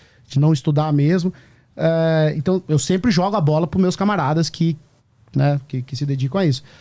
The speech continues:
Mas, cara, assim, é, você e seu patrão, ambos são trabalhadores. Eu,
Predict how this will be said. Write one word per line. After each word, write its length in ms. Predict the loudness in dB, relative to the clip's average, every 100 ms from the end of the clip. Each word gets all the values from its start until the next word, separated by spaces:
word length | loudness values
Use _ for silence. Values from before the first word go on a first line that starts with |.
| -16
Mas, 140 | -12 -4
cara, 220 | -2 -2
assim, 280 | 0 0 0
é, 240 | 0 0
você 340 | 0 -2 -2 -2
e 40 |
seu 120 | -2
patrão, 440 | -2 -2 0 2 2
ambos 140 | 0
são 120 | -2
trabalhadores. 720 | -2 -2 -2 0 0 0 -4 -14 _
Eu, 160 | -14